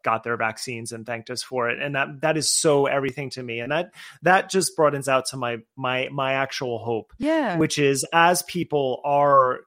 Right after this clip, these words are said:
Speaker 1: seeing each other in person more and more often, I've even run into some people now in person that probably don't, doesn't agree with my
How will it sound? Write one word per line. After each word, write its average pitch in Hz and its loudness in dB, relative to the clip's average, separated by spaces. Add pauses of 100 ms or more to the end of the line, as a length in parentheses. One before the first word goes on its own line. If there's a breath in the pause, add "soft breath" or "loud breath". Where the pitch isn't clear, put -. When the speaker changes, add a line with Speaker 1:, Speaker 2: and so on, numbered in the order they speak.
(180)
Speaker 1:
seeing 147 -4
each 135 -6
other 117 -2
in 127 -12
person 143 -4
more 127 -2
and 123 -6
more 117 -4
often, 120 -4 (360 loud breath)
I've 160 4
even 151 0
run 139 2
into 135 -4
some 131 -4
people 123 -6
now 120 -2
in 131 -8
person 127 -2
that 113 -2 (160)
probably 151 -2
don't, 139 -6
doesn't 147 -2
agree 131 -4
with 123 -4
my 120 -2